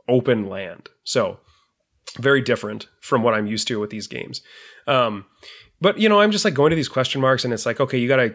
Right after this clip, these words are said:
here you have to find the two treasure chests. Here you have to kill the guard captain and you have to kill the guard commander here that are in this, like, outpost." And when you do those things, you get a little bit of experience and you,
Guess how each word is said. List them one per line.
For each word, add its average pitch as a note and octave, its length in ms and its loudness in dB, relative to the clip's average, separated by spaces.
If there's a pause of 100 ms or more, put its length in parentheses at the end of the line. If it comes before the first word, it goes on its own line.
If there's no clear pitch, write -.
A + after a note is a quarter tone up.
here E3+ 300 2
you E3+ 160 0
have B2+ 260 -4
to B2 580 -2
find B2 640 0
the B2 80 -4
two B2+ 240 -2
treasure G2+ 300 -4
chests. - 680 -10
Here D3+ 260 2
you C#3+ 200 0
have A#2+ 300 -4
to A#2 540 -2 (540)
kill C#3+ 680 4 (140)
the B2 100 -6
guard A#2+ 380 2
captain A2+ 580 -2 (120)
and A#2 280 -2
you A2+ 100 -4
have A2 140 -6
to - 80 -12
kill G#2+ 320 -4
the G#2+ 140 -8
guard G#2+ 340 -2
commander G2 480 -8
here G#2 260 -12
that G2+ 120 -6
are G#2+ 140 -2
in G#2 120 -4
this, G2 200 -6
like, G2+ 180 -8
outpost." - 540 -8
And B2 80 -2
when B2 100 -2
you A#2 80 -4
do C#3 140 -2
those B2+ 160 2
things, B2 160 -4
you A2+ 80 -10
get A#2+ 80 -4
a A#2 40 -6
little A2+ 160 -4
bit A2 120 -6
of G#2 60 -8
experience G3+ 540 0
and B2+ 420 0
you, A2 100 -6